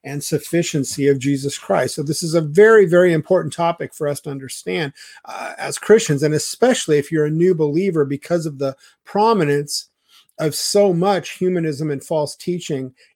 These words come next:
in the modern church. If you're gonna stay on the narrow path, you're gonna truly follow Christ in his truth and seek to be conformed to his image, you have to understand that what the authority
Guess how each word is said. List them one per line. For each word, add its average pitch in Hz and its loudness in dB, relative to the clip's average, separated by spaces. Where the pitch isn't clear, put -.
in 151 0
the 143 2
modern 139 0
church. 135 -2
If 139 -6
you're 143 -4
gonna 175 0
stay 185 -2
on 180 -2
the 175 -2
narrow 156 0
path, 160 -6
you're 135 -4
gonna 143 -6
truly 180 0
follow 160 0
Christ 156 -4
in 175 4
his 147 0
truth 165 2
and 143 -2
seek 175 -4
to 170 -8
be 143 -4
conformed 139 -6
to 123 -6
his 131 -4
image, 143 -4
you 143 -2
have 156 0
to 185 -6
understand 143 -4
that 120 -10
what 143 -2
the 139 0
authority 147 2